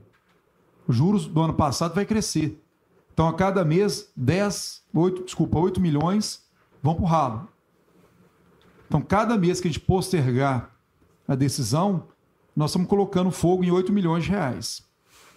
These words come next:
É, é brincadeira, né? Então, a discussão do Diamond, ela tem que ser muito rápida,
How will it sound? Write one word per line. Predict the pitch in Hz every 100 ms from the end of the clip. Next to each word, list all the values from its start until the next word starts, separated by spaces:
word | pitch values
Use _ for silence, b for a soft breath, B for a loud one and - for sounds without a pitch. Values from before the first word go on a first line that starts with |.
| b _ _ - _ _
É, | 139 139 139
é | - 135
brincadeira, | 139 - 226 180 151 120 - 101 120
né? | 135 156 - B B B B B B -
Então, | 131 127 156 175
a |
discussão | 165 - 160 175
do | 160
Diamond, | 147 151 143
ela | 135
tem | 135 160
que | -
ser | 156 139
muito | 156 -
rápida, | 110 147 - 170 196